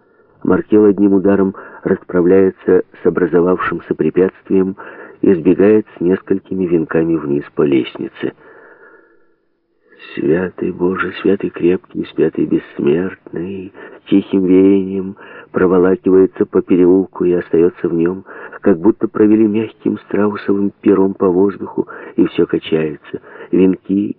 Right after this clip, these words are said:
и встречные, головы лошадей с султанами, отлетающие кадила на цепочке в руке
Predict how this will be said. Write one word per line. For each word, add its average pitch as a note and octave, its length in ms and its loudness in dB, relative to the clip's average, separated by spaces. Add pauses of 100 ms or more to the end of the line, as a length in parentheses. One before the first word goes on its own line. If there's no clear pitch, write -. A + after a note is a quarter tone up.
и E2+ 100 -4
встречные, F2 840 -2 (420)
головы G2+ 420 4
лошадей G2 480 2
с - 160 -18
султанами, F#2+ 800 -2 (340)
отлетающие F2+ 920 0 (120)
кадила F2+ 680 0
на G2 120 -4
цепочке - 560 -2
в F#2+ 40 2
руке F#2+ 280 0